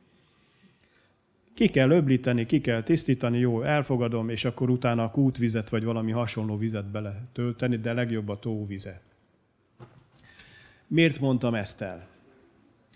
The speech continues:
Mert kérem szépen, ez a mélyészetnek az alapja. Tehát itt kell kezdeni, hogy a mélyekkel legalább ilyen szinten tisztába kell lenni, hogy az egészséges táplálás a mélyeknek itt kezdődik.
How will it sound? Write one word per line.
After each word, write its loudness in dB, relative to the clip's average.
Mert -2
kérem 6
szépen, 2
ez 6
a -2
mélyészetnek 0
az -4
alapja. 0
Tehát 0
itt 0
kell 2
kezdeni, 4
hogy 2
a 2
mélyekkel 4
legalább 2
ilyen 2
szinten 2
tisztába 0
kell 0
lenni, 2
hogy 0
az 2
egészséges 2
táplálás 0
a -2
mélyeknek 0
itt -2
kezdődik. -6